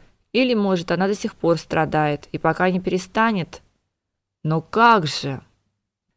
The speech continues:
Ты имеешь в виду, как я дальше жить буду, когда разница станет не пять лет, а десять, двадцать и больше? Ну что делать, так и буду. Ну живут же всякие там карлики и лилипуты. Может, меня всё-таки возьмутся учить,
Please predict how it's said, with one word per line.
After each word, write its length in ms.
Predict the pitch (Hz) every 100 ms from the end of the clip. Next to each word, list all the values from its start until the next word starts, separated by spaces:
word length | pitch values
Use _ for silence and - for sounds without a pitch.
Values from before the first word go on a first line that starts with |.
| _
Ты 180 | - 240
имеешь 320 | 233 233 233
в 60 | -
виду, 380 | 202 220 247 226
как 220 | 208 214
я 80 | 226
дальше 340 | 202 214 220
жить 300 | 208 226 285 -
буду, 340 | 160 156 143 165
когда 320 | 160 160 185
разница 380 | 208 196 185 -
станет 400 | - 190 190 -
не 120 | 185
пять 360 | 185 196 196
лет, 240 | - 190 185
а 120 | 175
десять, 380 | 175 190 185 165
двадцать 460 | 190 185 185 - 196
и 40 |
больше? 600 | 208 240 277 - - 139 - _ _ _ -
Ну 100 | 302
что 260 | - 403
делать, 380 | 185 147 147 -
так 220 | 233 277
и 80 | 277
буду. 500 | 190 208 208 180 175 - -
Ну 120 | 240
живут 360 | - 285 285 269
же 80 | 196
всякие 420 | - 170 160 165
там 260 | - 165
карлики 460 | 156 175 202 190 -
и 40 |
лилипуты. 680 | 151 151 147 175 202 - 170 - _ _ _ _ _ _
Может, 320 | 220 262 247
меня 240 | 214 208 220
всё-таки 340 | - 208 -
возьмутся 540 | 170 185 190 226 - 165
учить, 520 | 143 - 170 170